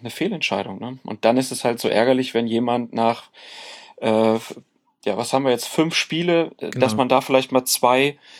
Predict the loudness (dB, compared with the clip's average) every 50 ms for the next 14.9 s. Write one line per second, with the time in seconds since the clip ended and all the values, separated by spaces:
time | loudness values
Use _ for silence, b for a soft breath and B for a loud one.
0 | B B B B B B 0 0 0 0 0 -4 -2 0 0 2 0 0 -4 -8
1 | -6 -4 -4 -4 -6 -8 -14 -14 -16 _ -12 -8 -6 -6 -6 -6 -8 -8 -6 -4
2 | -4 -2 -2 -2 -4 -2 -4 -6 -6 -6 -6 -2 0 0 2 2 2 0 -2 -4
3 | -6 -8 -6 -2 0 0 0 0 0 0 0 0 0 0 0 -2 -2 -2 0 0
4 | 0 0 -2 -2 -2 -4 -2 0 0 0 0 0 -4 -8 -8 -8 -10 -8 -4 -2
5 | 0 0 0 0 0 2 2 2 2 0 _ _ B B B B B B B B
6 | B B B 4 4 4 4 4 4 4 4 4 2 2 2 2 2 0 -2 -2
7 | -2 2 4 4 4 4 2 0 -2 0 0 0 0 -2 -8 -14 -12 -6 -4 -2
8 | 0 0 0 -2 -2 -4 -6 -10 -12 -8 -4 -2 0 0 0 0 0 -2 -2 -2
9 | -2 -2 -2 -2 -2 -2 0 0 -2 -2 0 2 2 4 4 2 2 0 -2 -6
10 | -8 -6 -2 -2 0 0 -2 -4 -10 B B B B B B B -2 0 4 4
11 | 4 4 4 2 2 2 0 0 0 -2 -2 -4 -4 -4 -2 -2 0 0 -2 -2
12 | -2 -4 -4 -4 -4 -10 -10 -8 -4 0 2 4 4 4 4 2 0 -4 _ _
13 | B B B B B B B B B B B -6 -6 -6 -8 -6 -4 -4 0 2
14 | 2 2 2 0 -2 -2 0 0 2 2 2 2 0 0 2 2 2 0